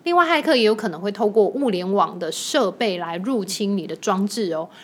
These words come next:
然后进行攻击。因为现在有太多的电子设备都是有连接网络的，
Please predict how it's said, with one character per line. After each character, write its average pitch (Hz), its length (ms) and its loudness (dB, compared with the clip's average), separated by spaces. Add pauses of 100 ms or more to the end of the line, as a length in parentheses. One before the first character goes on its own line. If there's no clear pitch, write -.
(100)
然 185 100 -2
后 240 140 0
进 247 280 0
行 185 280 -6
攻 202 260 0
击。 170 380 -10 (320)
因 330 120 0
为 370 80 4
现 359 240 2
在 320 160 4
有 175 140 -2
太 240 340 0
多 220 240 4
的 196 140 0
电 233 240 -2
子 - 140 -8
设 208 200 0
备 190 200 -2
都 214 200 0
是 214 180 -6
有 156 120 -4
连 165 180 -8
接 214 160 -2
网 190 240 -2
络 190 200 -2
的， 185 180 -10